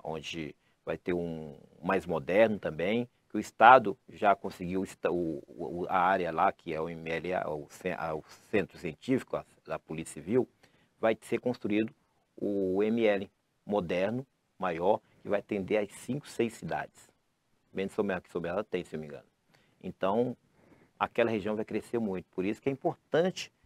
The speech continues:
reabrir a Estação Pirelli. Por isso que eu tô lutando muito por isso.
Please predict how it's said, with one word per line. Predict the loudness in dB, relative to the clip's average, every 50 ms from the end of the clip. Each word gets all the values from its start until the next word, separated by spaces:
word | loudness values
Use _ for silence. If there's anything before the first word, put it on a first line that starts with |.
| _ _
reabrir | 4 6 8 8 6 6 2 0 0
a |
Estação | 0 -2 -4 -8 -8 -6 -8 -8 -6
Pirelli. | -6 -6 -6 -6 -6
Por | -8 -8 -8
isso | -6
que | -6 -6
eu |
tô | -4 -2 -2
lutando | -2 -2 0 0 0 2 2
muito | 2 2 2 2 2 0 0
por | -2 0 0
isso. | -2 -4 -8 -12 -20